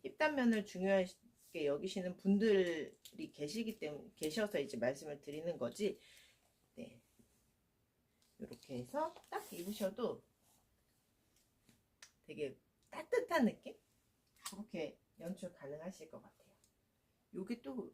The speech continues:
코디하기 좋아요. 색깔이. 가격 이만 삼천 원입니다. 삼 번. 그 다음에, 어, 요 안에 예쁜 폴라티가 들어, 폴라 니트죠.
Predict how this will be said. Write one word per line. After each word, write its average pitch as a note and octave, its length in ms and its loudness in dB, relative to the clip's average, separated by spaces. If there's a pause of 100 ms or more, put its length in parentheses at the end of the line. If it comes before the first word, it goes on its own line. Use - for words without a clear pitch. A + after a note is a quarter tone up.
(100)
코디하기 G#3 840 -4
좋아요. C3+ 400 -4
색깔이. - 640 -8 (340)
가격 F#3 400 0
이만 F#3+ 240 2
삼천 D4+ 400 2
원입니다. E3+ 520 0
삼 C4 260 0
번. G#3 360 2 (1040)
그 G3 80 -6
다음에, A3 680 2 (480)
어, F3 500 -4
요 G3+ 100 2
안에 G3 640 2 (3000)
예쁜 F#3+ 800 0
폴라티가 D4 640 -2
들어, C3+ 280 -2 (120)
폴라 D4 260 2
니트죠. E3+ 640 0